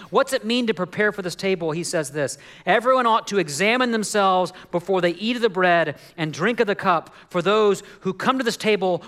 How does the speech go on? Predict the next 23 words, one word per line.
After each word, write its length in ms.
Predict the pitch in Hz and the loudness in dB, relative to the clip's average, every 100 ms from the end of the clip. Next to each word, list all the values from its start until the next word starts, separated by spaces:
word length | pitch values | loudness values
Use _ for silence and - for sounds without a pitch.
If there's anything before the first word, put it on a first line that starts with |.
| - | -4
without 300 | 180 202 175 | 0 0 0
discerning 640 | 160 - 240 262 277 262 | -6 -4 0 2 2 0
the 100 | 202 | 0
body 500 | 139 196 208 208 202 | 2 2 4 0 -4
of 140 | 165 | -6
Christ." 560 | - 180 147 135 - - - _ | -8 -6 -6 -6 -12 -18 -20 _
You 80 | 190 | -8
wanna 140 | 170 | -8
flag 460 | - 208 214 233 185 | -6 -2 0 0 -2
that 180 | 180 | -6
phrase. 500 | - 127 123 127 - - _ _ _ _ _ _ _ _ _ _ _ _ _ | -8 -14 -16 -16 -20 -20 _ _ _ _ _ _ _ _ _ _ _ _ _
"Without 240 | 160 175 | -2 -2
discerning 540 | 165 156 233 240 247 220 - - | -2 -4 -2 0 0 -2 -8 -4
the 100 | 160 | -4
body 540 | 135 202 240 262 254 | 0 2 4 4 2
of 80 | 220 | 0
Christ, 540 | - 196 185 175 - - | 0 0 2 -2 -8 -12
eat 300 | 226 269 262 | -4 -4 -2
and 180 | 180 180 | -4 -6
drink 300 | 156 202 180 | -4 -4 -4
judgment 460 | 135 220 214 196 180 | -2 -2 -2 -6 -6
on 220 | 165 160 | -8 -8
themselves." 800 | 151 120 - 160 143 123 135 - | -8 -8 -10 -10 -12 -14 -20 -20